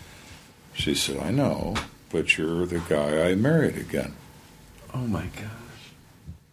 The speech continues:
Speaker 2: And that took two years.
Speaker 1: I thought that was very nice.
Speaker 2: That's wonderful.
Speaker 1: You know, but yeah, two years. Two years. Oh, yeah. Why would, she would go to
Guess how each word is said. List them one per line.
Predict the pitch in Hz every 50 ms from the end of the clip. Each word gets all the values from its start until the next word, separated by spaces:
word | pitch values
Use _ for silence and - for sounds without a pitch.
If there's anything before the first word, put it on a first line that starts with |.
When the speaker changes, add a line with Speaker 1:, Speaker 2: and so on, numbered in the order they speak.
| _ _ _ _ _ _ _ _ - - - - - - - - - - -
Speaker 2:
And | 107 101 98
that | 101 101
took | - - 104 - -
two | - - - 104 101
years. | 104 104 98 98 101 98 95 85 80 - - - - - - - - - -
Speaker 1:
I | 104 104
thought | 104 104 - 90 87 -
that | - 73 73
was | 73 76 76
very | - 76 73 78 92
nice. | 107 117 110 92 - - - - -
Speaker 2:
That's | 113 110 104 104 -
wonderful. | 107 107 113 113 104 95 85 - - - 58 - 92 - -
Speaker 1:
You | 82 78
know, | 76 73 71 76 76 - -
but | 90 87
yeah, | 87 92 90 80
two | 71 - - 92 85
years. | 80 73 76 71 71 - - - - - - - - -
Two | - 85 87
years. | 87 78 78 92 92 92 - - - - - - - - - - - - - - - - - -
Oh, | - - 73 76 80 82
yeah. | 82 82 80 85 90 95 95 - - - - - - - - - - - - - - - - - _ _ _ _ _ _ _ _ _ _ _ _ - _ _ _ _ - - - - - -
Why | - 85 95 104 113
would, | 113 104 95 87 -
she | - - - 127
would | 131 123 117 104 95
go | 107 104 101 101
to | 95 90 85 78